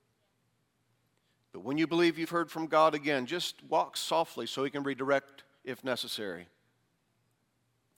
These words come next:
It's not scriptural to pray for faith, but God can help us with faith that is being challenged. Let's look at, in Mark chapter nine, there was a man that desperately needed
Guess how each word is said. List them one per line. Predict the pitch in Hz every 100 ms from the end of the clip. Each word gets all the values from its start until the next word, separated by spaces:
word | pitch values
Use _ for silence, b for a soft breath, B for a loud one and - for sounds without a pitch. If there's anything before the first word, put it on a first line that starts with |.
| b b b b b b b b b _ _ _ _ -
It's | 170 -
not | 208 202 -
scriptural | - 220 - 190
to | 170
pray | - 175
for | 156 139
faith, | 170 143 92 - - - _ _ _ _ _ _ _ _ _ _ b b
but | 151 -
God | 160 170
can | 175 165
help | 208 -
us | 175 170 - -
with | 139 220 269
faith | - 170 143 156 -
that | 156
is | 147
being | 139 160 151
challenged. | - 220 160 87 - - - _ _ _ _ _ b b b b b
Let's | 185 -
look | 233 214
at, | 190 -
in | 190
Mark | 185 226 220 - - _ -
chapter | - 208 - 185
nine, | 170 196 190 160 151 139 - -
there | 185
was | 175 147
a |
man | 156 190 196 180
that | 160 -
desperately | 180 208 - 226 208 175
needed | 170 175 170 127 101